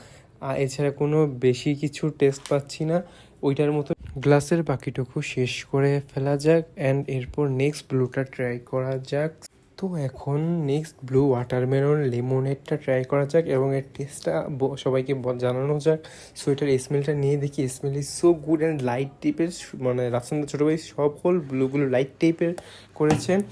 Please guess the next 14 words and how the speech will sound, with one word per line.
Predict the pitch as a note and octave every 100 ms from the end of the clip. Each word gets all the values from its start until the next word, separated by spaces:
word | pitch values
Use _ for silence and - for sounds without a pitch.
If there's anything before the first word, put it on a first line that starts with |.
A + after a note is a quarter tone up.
| - -
And | C3
এটার | C#3 C3+ D#3
কালারটা | D3+ B2+ D#3 E3 F3
দেখো, | C#3 C3
just | C#3 D3 D#3 - - - - -
অস্থির | C#3 - - F#3 -
পিঙ্কিশ | G#3 A#3+ -
পিঙ্কিশ | G#3 D#3 C#3+
টাইপের। | A#2+ A#2 A#2+
So, | -
ক্যামেরাম্যানকে | - D3 D#3+ E3+ F3+ F#3+ G3+ F#3 D3
দিয়ে | C3 D#3 E3
দেওয়া | F3+ F3+
যাক | F3 G#3